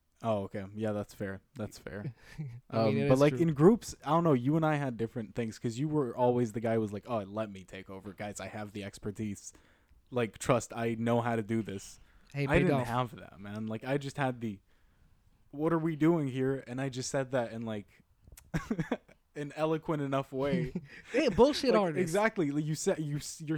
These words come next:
Speaker 1: saying something that's absolutely, like, you, you're a dumbass. You're not actually saying anything of note.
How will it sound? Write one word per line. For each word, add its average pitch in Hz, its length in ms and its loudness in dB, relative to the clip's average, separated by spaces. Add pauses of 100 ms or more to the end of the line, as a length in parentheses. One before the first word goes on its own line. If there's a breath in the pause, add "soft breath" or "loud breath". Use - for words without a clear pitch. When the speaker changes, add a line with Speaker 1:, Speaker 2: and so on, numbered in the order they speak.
(140)
Speaker 1:
saying 196 180 -2
something 185 340 -2
that's 135 220 -4 (340)
absolutely, 156 500 0
like, 135 180 -6
you, 151 200 -6
you're 151 160 4
a 151 40 2
dumbass. 135 480 0
You're 123 100 -2
not 135 160 0
actually 139 280 -4
saying 127 300 -4
anything 131 440 -4
of 104 100 -4
note. 110 380 -4